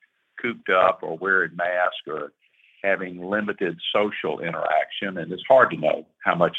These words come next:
that has been affected there. But then with the ideological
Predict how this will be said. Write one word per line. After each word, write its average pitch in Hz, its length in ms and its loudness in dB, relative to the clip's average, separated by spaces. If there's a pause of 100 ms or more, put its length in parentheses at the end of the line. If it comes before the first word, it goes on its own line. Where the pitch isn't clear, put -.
that 82 160 4
has 80 100 -6
been 82 160 -2
affected 82 420 2
there. 87 200 4
But 98 160 0
then 117 160 2
with 104 140 2
the 98 180 2
ideological 90 880 4